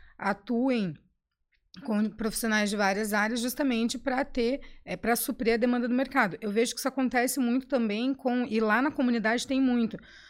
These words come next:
É, na comunidade tem muitas empresas de consultoria, consultoria dos mais variados temas, consultoria financeira, consultoria de R H, consultoria, é, é, é, empresarial, enfim. E lá na comunidade,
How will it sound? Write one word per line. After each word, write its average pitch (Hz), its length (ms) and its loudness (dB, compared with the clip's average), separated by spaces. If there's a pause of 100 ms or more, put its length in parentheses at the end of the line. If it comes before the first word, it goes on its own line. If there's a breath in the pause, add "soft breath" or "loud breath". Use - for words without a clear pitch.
(140 loud breath)
É, 185 240 -2
na 208 140 -2
comunidade 233 480 0
tem 269 120 2
muitas 247 500 4
empresas 247 400 2
de 240 100 -4
consultoria, 262 640 0
consultoria 208 500 -2
dos 202 80 -6
mais 220 300 0
variados 247 500 0
temas, 196 300 -2
consultoria 202 360 -6
financeira, 226 460 -4
consultoria 202 400 -6
de 196 80 -6
R 208 140 -4
H, 214 260 0
consultoria, 214 500 -4 (400 loud breath)
é, 180 120 -4
é, 185 880 -2
é, - 20 -6
empresarial, 226 720 2
enfim. 220 380 -2 (440 loud breath)
E 214 120 -2
lá 214 240 2
na 330 100 0
comunidade, 233 800 0